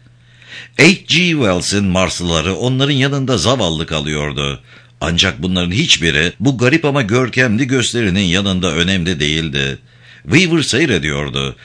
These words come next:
Karşısında epey gelişkin ve kesinlikle insan dışı bir zekanın olduğuna ilişkin başka bir kanıta ihtiyacı kalmamıştı. Gözlerini en tepesine ulaşana kadar mavi kubbede gezdirdi.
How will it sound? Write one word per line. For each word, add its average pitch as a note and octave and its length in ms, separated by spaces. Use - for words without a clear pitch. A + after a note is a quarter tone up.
Karşısında E2 640
epey A2+ 300
gelişkin G#2+ 560
ve G#2+ 80
kesinlikle B2 580
insan C3 460
dışı B2 260
bir A#2 140
zekanın G#2 540
olduğuna G2 380
ilişkin F#2+ 640
başka - 420
bir G#2 140
kanıta F#2 400
ihtiyacı E2+ 600
kalmamıştı. D2 920
Gözlerini E3 560
en E3+ 300
tepesine C3+ 500
ulaşana G#2+ 560
kadar D#2 280
mavi G#2+ 400
kubbede D#2+ 460
gezdirdi. C#2+ 720